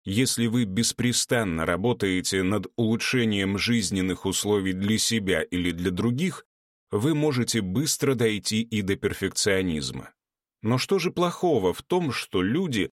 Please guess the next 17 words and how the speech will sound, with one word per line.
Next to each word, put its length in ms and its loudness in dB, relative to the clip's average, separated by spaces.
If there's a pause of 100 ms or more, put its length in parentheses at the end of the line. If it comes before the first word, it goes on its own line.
(120)
предъявляют 720 0
высокие 680 0
требования 680 0
к 80 -6
себе 380 0
самим? 500 0 (540)
Разве 640 2
не 200 2
перфекционисты 1080 0 (260)
являются 680 2
двигателем 680 0
прогресса? 680 0 (880)
Человек, 600 2
который 440 2
мыслит 600 0
подобным 640 0
образом, 600 0